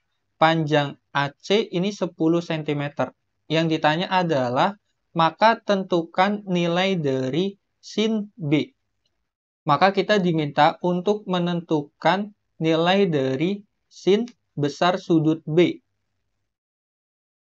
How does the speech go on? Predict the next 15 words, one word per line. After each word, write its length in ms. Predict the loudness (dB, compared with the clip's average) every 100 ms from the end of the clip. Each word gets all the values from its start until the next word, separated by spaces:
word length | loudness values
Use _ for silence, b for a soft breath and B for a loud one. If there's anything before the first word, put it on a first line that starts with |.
| -2
Di 100 | 2
mana 340 | 2 2 0 0
jika 460 | -2 -2 0 0
kita 260 | 0 0 0
ilustrasikan 880 | 0 -2 0 0 0 -2 -2 0 0
diperoleh 480 | 0 0 2 2 0
gambarnya 560 | -2 0 0 0 -4
sebagai 480 | -6 -6 -4 -2 -2
berikut. 480 | -2 -6 -2 -2 -4 _ _ _ _ _ _ _ _ _ _ _ _ _ _
Di 160 | -4 0
mana 240 | 2 2
panjang 640 | 2 2 2 2 2 2 4
dari 320 | 4 4 2
B 320 | 0 -4 -4
C 240 | -2 -2